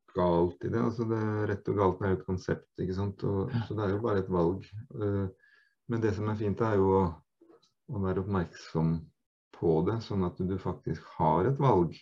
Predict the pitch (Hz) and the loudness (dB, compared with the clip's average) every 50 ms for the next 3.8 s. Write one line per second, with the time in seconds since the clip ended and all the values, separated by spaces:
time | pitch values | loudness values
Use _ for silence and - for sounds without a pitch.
0 | _ _ _ _ _ _ _ _ _ _ _ _ _ _ _ _ _ _ _ _ | _ _ _ _ _ _ _ _ _ _ _ _ _ _ _ _ _ _ _ _
1 | _ _ _ _ - 101 101 95 101 101 - - - 101 101 110 107 98 90 85 | _ _ _ _ -2 0 0 0 0 -4 -4 -4 -2 0 0 2 2 2 0 0
2 | 78 87 87 87 90 90 87 90 110 139 139 139 - - _ - - 98 104 107 | 2 2 2 2 2 2 4 4 6 6 4 4 2 -8 _ -8 -4 -2 2 2
3 | 147 143 - - _ _ - - - _ _ _ _ - - 101 | 2 0 0 -6 _ _ -20 -20 -20 _ _ _ _ -4 -2 -2